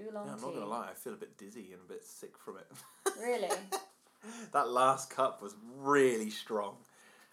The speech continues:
Speaker 1: Okay, in general, expect oolong tea to have more caffeine than green tea, but less caffeine than black tea.
Speaker 2: Okay.
Speaker 1: But you did have a super strong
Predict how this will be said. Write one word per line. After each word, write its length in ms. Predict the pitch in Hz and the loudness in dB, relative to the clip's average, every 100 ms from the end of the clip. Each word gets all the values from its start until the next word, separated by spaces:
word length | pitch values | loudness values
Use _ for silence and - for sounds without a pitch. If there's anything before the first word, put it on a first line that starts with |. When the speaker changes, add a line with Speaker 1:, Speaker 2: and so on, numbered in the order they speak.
| _ _ _ _ _ _ - | _ _ _ _ _ _ -8
Speaker 1:
Okay, 380 | 294 269 196 196 - _ | -6 0 2 2 -6 _
in 180 | 226 226 | -10 2
general, 360 | 294 294 233 233 | 4 4 2 -4
expect 400 | - - 220 - | -4 -2 -2 -2
oolong 260 | 247 240 | -2 -2
tea 200 | - 220 | -4 -10
to 100 | 208 | -8
have 140 | 202 208 | -6 -4
more 160 | 233 | -4
caffeine 420 | 247 254 247 220 202 | -2 -6 -6 -10 -8
than 120 | 190 | -8
green 280 | 196 247 247 | -6 -6 -6
tea, 340 | 247 285 339 - _ _ - | -6 -6 -6 -12 _ _ -4
but 80 | |
less 240 | 202 220 214 | 0 0 -2
caffeine 380 | 214 202 208 190 | -8 -8 -8 -8
than 100 | 175 | -4
black 340 | 180 175 - | -2 -2 -6
tea. 300 | - 127 185 - _ _ _ _ _ 107 | -14 -14 -14 -20 _ _ _ _ _ -14
Speaker 2:
Okay. 180 | 107 90 - | -12 -14 -12
Speaker 1:
But 80 | |
you 160 | 190 196 | -10 -8
did 160 | 190 196 | -8 -2
have 180 | 180 | -4
a 20 | 175 | -4
super 360 | - 185 - | -12 -14 -14
strong 480 | - - 170 165 | -12 -6 -6 -6